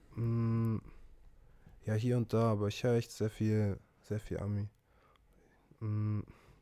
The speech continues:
hier oben auf meinen Likes. Ähm,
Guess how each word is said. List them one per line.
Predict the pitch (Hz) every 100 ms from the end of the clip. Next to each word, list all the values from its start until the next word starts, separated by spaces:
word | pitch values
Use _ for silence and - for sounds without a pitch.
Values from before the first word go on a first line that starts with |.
| _ - - - -
hier | - 120 113
oben | 127 120
auf | 117 -
meinen | 110 113
Likes. | 117 113 - - - _ _ _ _ _ _ _ _ -
Ähm, | 110 107 104 104 104